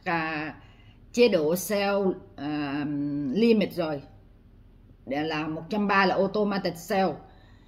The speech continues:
Cái khi lúc mà Miley, <clears throat> Miley ngồi nhận màn hình, Miley nhìn, Miley thấy á, chuẩn bị sell thì nó lên, lúc mà một trăm ba nó chuẩn bị hit rồi á, thì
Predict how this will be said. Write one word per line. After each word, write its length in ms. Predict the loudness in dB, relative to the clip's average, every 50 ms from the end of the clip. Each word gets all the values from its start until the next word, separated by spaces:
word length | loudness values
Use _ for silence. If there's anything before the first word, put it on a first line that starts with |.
| -20 -20 -20 -20 -2
Cái 120 | -2 -2 2
khi 220 | 4 4 4 6
lúc 220 | 6 6 4 4 0
mà 140 | -2 0
Miley, 360 | 0 0 0 0 0 0 -2 -4 -10 -18 -20 -20 -10 -6
<clears throat> 80 | -4 -4 -4 -6 -8 -14 -18 -20 -10 -4
Miley 340 | -4 -2 0 2 2 2
ngồi 340 | 2 2 0 0 0 -2 -4
nhận 220 | -4 -4 -6 -4 -6
màn 180 | -6 -4 -2
hình, 200 | -2 -2 -2 -2
Miley 200 | -2 -2 0 0
nhìn, 260 | 0 0 0 -2 -2
Miley 220 | -2 0 2 2 2
thấy 240 | 2 2 2 4 4
á, 240 | 4 4 2 -2 -10 -20 -20 -20 -20 -20 -20 -20 -20 -20 -20 -20 -20 -20 -20 -20 -20 -20 -20 -20 -20 -20 -20 -20 -20 -20 -20 -20 -20 -20 -20 -20 -20 -20 -20 -20 -20 -20 -20 -20 -20 -6 2
chuẩn 180 | 4 4 6 6
bị 200 | 4 4 2 2
sell 280 | 0 0 -2 -2 -2
thì 100 | -4 -6
nó 120 | -4 0 2
lên, 300 | 4 4 4 2 2 0
lúc 160 | 0 2 2
mà 120 | 0 0
một 100 | 0 -4 -4 -4
trăm 180 | -4 -2 -2
ba 200 | -2 0 0 0
nó 120 | 0 -2 -2
chuẩn 220 | -2 -2 -2 0
bị 120 | 0 0
hit 240 | 2 2 2 0 0
rồi 280 | -2 -4 -4 -2 -4 -2
á, 200 | -4 -4 -6 -8 -14 -20 -20 -20 -20 -20 -20 -20 -20 -20 -20 -20 -20 -20 -20 -20 -20 -20 -20 -20 -20 -20 -20 -20 -20 -14 -4
thì 440 | 0 2 2 4 4 2 0 -2